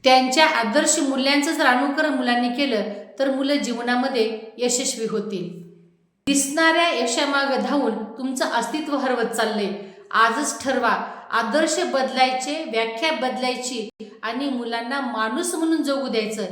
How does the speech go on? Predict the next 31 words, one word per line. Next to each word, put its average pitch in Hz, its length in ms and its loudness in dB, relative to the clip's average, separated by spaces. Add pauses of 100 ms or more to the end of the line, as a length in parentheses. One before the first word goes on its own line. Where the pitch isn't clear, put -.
(340)
विद्यार्थी 226 360 -4
मित्रांनो, 240 560 -4 (380)
आज 220 300 0 (360)
त्यासाठी 302 460 0
आपण 254 400 2 (240)
अभ्यासाला 311 560 0
जास्त 269 300 -2
वेळ 247 220 -2
दिला 214 200 -4
पाहिजे. 208 580 -8 (340)
तुम्ही 339 340 -2
अभ्यासाला 269 500 -2
किती 311 400 -2
वेळ 349 260 2
देतात 240 340 0 (420)
हे 320 100 -4
जर 349 200 -2
प्रश्न 269 340 -8
विचारला 233 500 -4 (440)
तर 254 160 2 (220)
त्याचं 254 360 -6
उत्तर 254 400 -2 (180)
खूप 370 320 -2
कमी 320 200 0
मुलं 269 280 0
देतील 220 540 -8
की 269 220 -10
"एक 254 300 -4
तास 240 220 -2
वाचन 214 340 -8
करतो, 202 560 -10